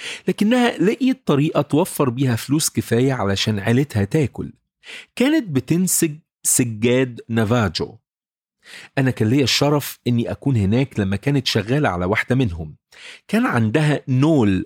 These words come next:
في غرفة المعيشة بتاعتها، كانت بتشتغل عليه بالساعات.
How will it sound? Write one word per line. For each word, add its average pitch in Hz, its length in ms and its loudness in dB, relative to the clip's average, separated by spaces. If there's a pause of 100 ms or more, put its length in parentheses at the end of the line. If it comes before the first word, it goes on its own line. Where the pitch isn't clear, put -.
في - 160 -2
غرفة 113 400 2
المعيشة 92 460 -2
بتاعتها، - 580 -2 (280)
كانت 285 220 2
بتشتغل 135 600 0
عليه 117 320 2
بالساعات. 104 840 -2